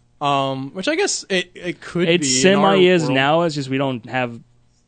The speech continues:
Speaker 2: launches are expensive and they're not very cost effective yet.
Speaker 1: Yeah. Also, we've just gotten, like,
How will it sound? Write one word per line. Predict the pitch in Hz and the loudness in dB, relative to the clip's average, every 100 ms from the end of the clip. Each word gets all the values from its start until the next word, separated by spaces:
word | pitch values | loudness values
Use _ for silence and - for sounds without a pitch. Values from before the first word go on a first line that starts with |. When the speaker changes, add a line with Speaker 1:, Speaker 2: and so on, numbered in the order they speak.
| _ _ _ _ _ _ - - | _ _ _ _ _ _ -20 -6
Speaker 2:
launches | 131 123 127 | -6 -4 -6
are | 120 | -6
expensive | 113 - 117 117 | -8 -10 -10 -10
and | 113 | -10
they're | 117 | -10
not | 113 110 | -10 -10
very | 110 107 | -10 -12
cost | 104 - | -16 -18
effective | - - | -20 -20
yet. | 131 165 _ _ _ _ _ | -18 -18 _ _ _ _ _
Speaker 1:
Yeah. | - 185 147 135 | -2 0 0 -2
Also, | 190 226 226 | 0 0 2
we've | 180 175 | 0 -2
just | 175 151 | -4 -2
gotten, | 175 165 156 151 147 | -2 -2 -6 -6 -6
like, | 143 | -8